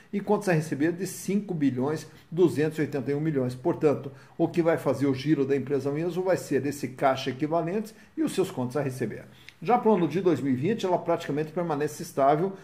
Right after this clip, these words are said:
com seus cento e setenta e oito bilhões. E o capital de giro aumenta um pouquinho aqui pra quarenta e cinco bilhões,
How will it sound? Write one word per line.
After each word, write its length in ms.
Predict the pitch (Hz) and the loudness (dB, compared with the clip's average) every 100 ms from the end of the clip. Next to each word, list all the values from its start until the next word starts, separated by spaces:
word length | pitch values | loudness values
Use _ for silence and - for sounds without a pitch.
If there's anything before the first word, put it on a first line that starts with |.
| - | -14
com 140 | - 208 | 0 2
seus 220 | 220 208 | 4 2
cento 260 | - 131 | 0 -4
e 40 | 127 | -2
setenta 340 | 165 170 160 | -4 -2 0
e 20 | |
oito 220 | 151 151 170 | 0 0 -2
bilhões. 480 | 202 156 127 - - - - | 0 0 0 -6 -16 -14 -2
E 80 | 220 | 2
o 40 | |
capital 380 | 220 - 180 147 | 4 4 4 2
de 80 | 123 | 2
giro 180 | 165 | 0
aumenta 520 | 196 175 160 185 180 127 | 2 2 0 0 -2 -4
um 20 | |
pouquinho 320 | 127 - 135 | -6 -4 -4
aqui 100 | 135 | -4
pra 160 | - 135 | -4 -2
quarenta 380 | 131 127 123 | -2 -2 -4
e 20 | 127 | -8
cinco 360 | - 123 147 | -10 -8 -6
bilhões, 800 | 127 123 156 202 139 143 185 214 | -6 -4 0 0 2 0 0 -4